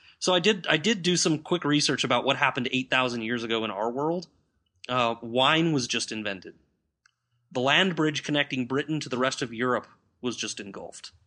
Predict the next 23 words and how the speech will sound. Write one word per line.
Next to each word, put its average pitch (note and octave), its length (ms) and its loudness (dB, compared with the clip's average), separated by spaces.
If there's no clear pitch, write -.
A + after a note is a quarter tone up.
Agriculture F3 880 2
was B2 200 0
just - 340 -2
being C3 240 2
discovered. A#2 560 -2
The C#3+ 120 -2
Copper E3 440 2
Age B2 380 0
came C3 180 -2
to A#2+ 80 -6
the - 60 -10
Fertile A#2 240 -4
Crescent. G#2+ 340 -6
So - 140 -2
these, G3+ 220 -2
these F3 160 0
are F#3 60 2
all, G3 100 2
like, E3+ 160 2
historical E3 500 0
events C#3 180 -2
that - 100 -8
happened D#3 300 -2